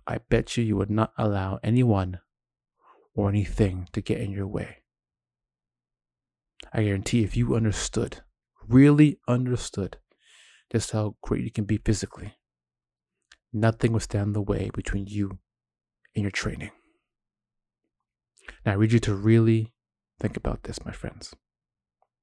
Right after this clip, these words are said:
It doesn't matter if your present state is ob-, is obese or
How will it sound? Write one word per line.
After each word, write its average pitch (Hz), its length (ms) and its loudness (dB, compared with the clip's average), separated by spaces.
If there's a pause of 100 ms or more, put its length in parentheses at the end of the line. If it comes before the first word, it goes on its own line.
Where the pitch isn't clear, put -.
(600)
It - 140 -2
doesn't 104 240 2
matter 98 220 0
if 98 160 -2
your 95 80 -8
present 101 340 0
state 98 380 -4
is 98 160 -6
ob-, 101 180 -6 (160)
is 104 180 -6 (720)
obese - 760 0 (640)
or 104 380 2